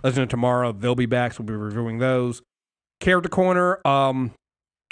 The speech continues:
we're hoping to have the next episode of the Character Corner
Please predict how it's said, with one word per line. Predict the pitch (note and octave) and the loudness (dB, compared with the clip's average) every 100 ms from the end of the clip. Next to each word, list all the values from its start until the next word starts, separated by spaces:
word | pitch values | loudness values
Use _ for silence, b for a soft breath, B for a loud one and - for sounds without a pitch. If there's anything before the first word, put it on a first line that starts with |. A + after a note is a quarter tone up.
| - | -2
we're | C3+ | 0
hoping | - F#3+ G#3+ F#3+ | 2 2 2 2
to | E3+ | 0
have | C#3+ D#3+ D#3+ D#3+ | 2 2 4 2
the | D3 | 0
next | C#3+ - - _ - | -2 -4 -12 _ -6
episode | C3+ D3+ | -4 -4
of | C3 | -4
the | |
Character | B2 D3 C#3+ | 0 0 0
Corner | E3+ D#3+ D#3+ | -2 0 -2